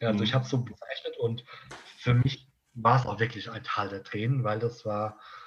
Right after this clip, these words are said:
Speaker 1: eine Zeitspanne. Ich kann sie heutzutage gar nicht mehr, ähm, genau beziffern, aber ich würd mal sagen, irgendwie ging's über eins, naja, von Anfang an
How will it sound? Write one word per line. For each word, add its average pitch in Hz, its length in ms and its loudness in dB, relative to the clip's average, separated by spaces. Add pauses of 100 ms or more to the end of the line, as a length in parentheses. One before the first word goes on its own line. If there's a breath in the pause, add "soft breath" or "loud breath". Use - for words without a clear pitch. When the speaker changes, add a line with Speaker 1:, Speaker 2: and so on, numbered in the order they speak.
(220 loud breath)
Speaker 1:
eine 120 280 0
Zeitspanne. 139 640 2
Ich 123 180 -4
kann 135 160 2
sie 131 100 4
heutzutage 131 480 2
gar 123 160 0
nicht 143 180 -2
mehr, 131 320 6 (140)
ähm, 117 320 0 (680 loud breath)
genau 123 240 6
beziffern, 127 560 4
aber 113 260 0
ich 131 220 -2
würd 139 140 0
mal 135 100 4
sagen, 131 360 6
irgendwie 143 300 2
ging's 135 260 -2
über 127 320 2
eins, - 680 -4
naja, 127 320 2
von 127 180 -4
Anfang 135 300 -4
an 135 200 0